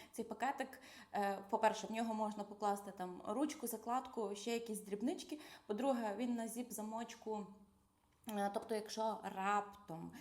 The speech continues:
десь щось на сумку виліться, чи всередині сумки щось би захотіло подряпати мій планер,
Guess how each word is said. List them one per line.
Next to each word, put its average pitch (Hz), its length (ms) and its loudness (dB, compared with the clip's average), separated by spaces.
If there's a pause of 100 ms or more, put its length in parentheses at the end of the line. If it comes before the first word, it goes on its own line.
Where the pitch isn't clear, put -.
(340)
десь 226 460 4
щось 233 400 0
на 208 140 -4
сумку 240 500 0
виліться, 208 1000 -2
чи 220 440 -2
всередині 208 540 -2
сумки 240 400 2
щось 208 240 2
би 214 100 2
захотіло 208 460 -2
подряпати 269 500 -2
мій 247 140 2
планер, 214 320 -4